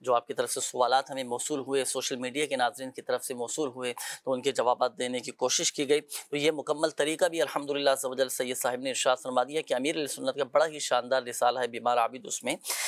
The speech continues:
یہ لکھا ہوا ہے۔ آئیے ناظرین مزید شامل کریں گے، آپ کی calls دیکھتے ہیں کہ ناظرین کیا کہنا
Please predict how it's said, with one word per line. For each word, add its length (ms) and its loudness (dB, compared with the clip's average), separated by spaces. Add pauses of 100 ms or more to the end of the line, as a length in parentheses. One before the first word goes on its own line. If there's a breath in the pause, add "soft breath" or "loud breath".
(100)
یہ 120 4
لکھا 280 -4
ہوا 180 -2
ہے۔ 100 4
آئیے 180 0
ناظرین 380 2
مزید 200 0
شامل 340 4
کریں 280 0
گے، 60 6
آپ 160 6
کی 80 -8
calls 360 2
دیکھتے 240 -2
ہیں 60 -2
کہ 100 -2
ناظرین 360 2
کیا 260 2
کہنا 420 -4